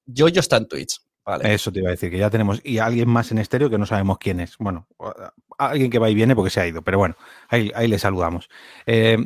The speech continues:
Speaker 2: estoy intentando hacerte una raid en el Twitch, en el, porque en estéreo no sé hacerlo, pero bueno, esto no tiene nada que ver porque luego en podcast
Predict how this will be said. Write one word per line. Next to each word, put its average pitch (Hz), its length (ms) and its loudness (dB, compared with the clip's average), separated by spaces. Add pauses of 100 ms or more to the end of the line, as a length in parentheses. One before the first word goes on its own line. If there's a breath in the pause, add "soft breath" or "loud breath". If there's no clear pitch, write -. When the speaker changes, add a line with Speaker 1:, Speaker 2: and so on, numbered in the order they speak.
(200)
Speaker 2:
estoy 120 240 0
intentando 170 460 2
hacerte 151 320 2
una 127 240 4
raid 143 500 2
en 110 100 2
el 107 160 0
Twitch, 147 480 2
en 113 100 -2
el, 104 320 -4
porque 107 180 -6
en 101 80 -2
estéreo 123 400 -2
no 131 80 2
sé 131 100 0
hacerlo, 131 380 0
pero 98 160 0
bueno, 98 240 0
esto 92 200 -4
no 110 100 0
tiene 101 180 -2
nada 101 100 -2
que 101 80 -4
ver 104 140 0
porque 98 200 -4
luego 98 160 -2
en 95 80 -4
podcast 98 400 -2